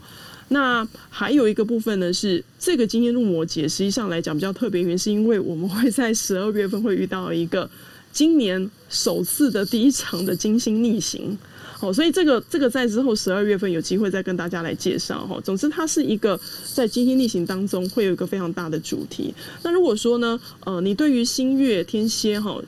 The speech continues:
感兴趣的朋友呢，我们会在十一月二号，也就是下个星期，下个星期二哦，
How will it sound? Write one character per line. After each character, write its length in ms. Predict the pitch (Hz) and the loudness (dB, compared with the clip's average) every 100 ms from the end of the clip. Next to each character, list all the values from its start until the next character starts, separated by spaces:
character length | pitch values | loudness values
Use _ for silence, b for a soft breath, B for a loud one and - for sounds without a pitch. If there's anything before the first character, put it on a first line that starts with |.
| - | -10
感 140 | - 175 | -6 -2
兴 180 | 277 262 | 0 2
趣 100 | 254 | 2
的 100 | 202 | 0
朋 280 | 190 165 | -2 -2
友 160 | 185 160 | 0 0
呢， 180 | 151 107 B B | -4 -6 B B
我 100 | - | 0
们 140 | 220 277 | 2 2
会 220 | 320 320 | 0 -2
在 260 | 285 277 233 | 0 0 0
十 300 | - - 180 | -2 -2 -2
一 160 | 214 | 0
月 200 | 233 247 - | 2 0 0
二 200 | 247 190 | -4 -4
号， 300 | 175 180 135 | -4 -6 -2
也 100 | 170 | -2
就 160 | 214 | 0
是 120 | 233 | 0
下 320 | 226 - 254 208 | 0 -2 -2 -2
个 120 | 175 | -2
星 220 | 175 196 | 0 -2
期， 320 | 202 - - - - - | -2 -4 -6 -6 -14 -8
下 140 | 214 | -2
个 120 | 302 254 | 0 0
星 120 | 240 | 0
期 160 | 226 190 | 0 -2
二 220 | - 185 | -2 -4
哦， 120 | - | -6